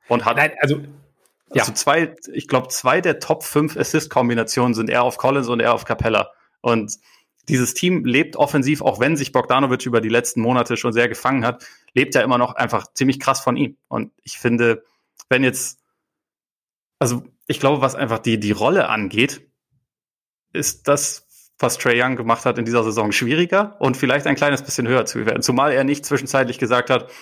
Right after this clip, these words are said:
Speaker 1: "Ich bin jetzt weg, aber ich sag's meinem Team eigentlich auch nicht, sondern ich mache jetzt einfach mal eine Weile, eine Weile Pause und dann mache ich das auch noch mal später."
Speaker 2: Aber ist das, aber ist das nicht der, der, der größte Haken, den wir, den wir Kyrie geben können?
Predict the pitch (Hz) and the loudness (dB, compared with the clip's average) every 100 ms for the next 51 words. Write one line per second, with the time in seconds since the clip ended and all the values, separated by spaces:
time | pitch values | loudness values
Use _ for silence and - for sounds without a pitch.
0 | - _ _ _ _ _ - - - - | -20 _ _ _ _ _ -18 -14 -14 -16
1 | - - - - 127 123 120 127 131 120 | -20 -20 -18 -4 0 0 2 0 0 0
2 | 110 - 127 - 113 107 139 139 110 107 | 0 2 0 0 -4 -2 0 2 0 0
3 | 104 107 101 117 113 110 - 113 117 110 | 0 0 0 -2 -2 -2 -2 0 0 0
4 | 113 110 113 110 113 117 110 - _ - | -2 0 0 2 2 2 -2 -6 _ -4
5 | 120 117 117 113 127 117 104 107 110 110 | 0 2 0 0 0 0 0 0 0 0
6 | 104 110 104 107 113 113 - 101 98 - | 0 0 0 0 0 0 -4 -6 -6 -8
7 | _ _ _ _ _ _ - 120 117 151 | _ _ _ _ _ _ -2 0 0 -2
8 | 156 - 113 139 123 165 175 156 185 156 | -2 -4 -4 -2 0 0 0 0 -2 0
9 | 147 - 135 135 135 117 147 - 139 123 | 0 0 0 0 0 0 0 0 -2 0
10 | 147 - 151 139 143 139 139 139 147 156 | 0 -2 -4 -2 -2 0 0 0 -4 -10
11 | - 135 135 139 135 139 139 143 139 147 | -8 -2 0 0 0 0 0 0 0 0
12 | 139 143 | -2 -4